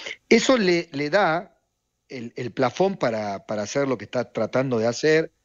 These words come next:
Ahora, cuando se le pregunta en la rep-, en la, en el, en el tiempo corto, se le pregunta a Luis, "¿Qué pasa con las jubilaciones?".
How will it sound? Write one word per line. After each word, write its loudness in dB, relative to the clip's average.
Ahora, 2
cuando -4
se -4
le -2
pregunta -2
en -6
la 0
rep-, -2
en 0
la, 0
en 0
el, -2
en 2
el 4
tiempo 4
corto, 0
se -6
le 2
pregunta 2
a 6
Luis, -2
"¿Qué -2
pasa 0
con 0
las -2
jubilaciones?". -2